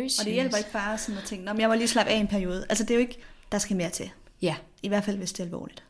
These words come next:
Speaker 2: Og man skal, man skal tage det seriøst og lige genvurdere eller revurdere, om man kan ændre på sin dagligdag eller gøre noget anderledes.
Speaker 1: Mm.
Speaker 2: Kan omlægge nogle strukturer, så man ikke har det så presset.
Speaker 1: Ja.
Speaker 2: Og også sige nej til ting. Det tror jeg især var noget af det, jeg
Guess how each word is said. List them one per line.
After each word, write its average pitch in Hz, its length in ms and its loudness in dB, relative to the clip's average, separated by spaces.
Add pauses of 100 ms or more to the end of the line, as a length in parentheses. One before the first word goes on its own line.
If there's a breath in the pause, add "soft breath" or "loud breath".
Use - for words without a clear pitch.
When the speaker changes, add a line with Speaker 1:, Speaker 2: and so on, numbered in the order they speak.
(120)
Speaker 2:
Og 185 120 2
man 170 180 2
skal, 165 440 0
man 160 100 -2
skal 156 140 -8
tage 151 140 -4
det 147 80 0
seriøst - 540 -6
og - 400 -8 (220)
lige 170 380 -2
genvurdere 160 760 0 (300)
eller - 360 -10
revurdere, 180 680 4 (680)
om - 120 -6
man 151 140 -2
kan - 160 -10
ændre 151 280 -4
på 175 140 -14
sin 165 240 -6
dagligdag 170 540 -6
eller - 120 -10
gøre 180 220 -4
noget 185 180 -4 (160)
anderledes. 190 880 -4
Speaker 1:
Mm. 175 240 -2 (460 loud breath)
Speaker 2:
Kan - 180 -6
omlægge 196 380 2
nogle 180 160 -4
strukturer, 175 580 -4
så 175 180 -4
man 170 200 -2
ikke 180 120 -10
har 180 160 -4
det 170 100 -8
så 175 340 -6
presset. 185 400 -8 (340)
Speaker 1:
Ja. 220 120 -6 (280)
Speaker 2:
Og 151 140 -2
også 170 180 2
sige 185 140 -2
nej 165 200 -4
til - 120 -14
ting. - 260 -12
Det 185 80 -8
tror - 180 0
jeg 180 80 2
især 180 160 0
var 170 100 -4
noget 175 140 -2
af 180 60 -8
det, 180 140 -4
jeg 170 240 -4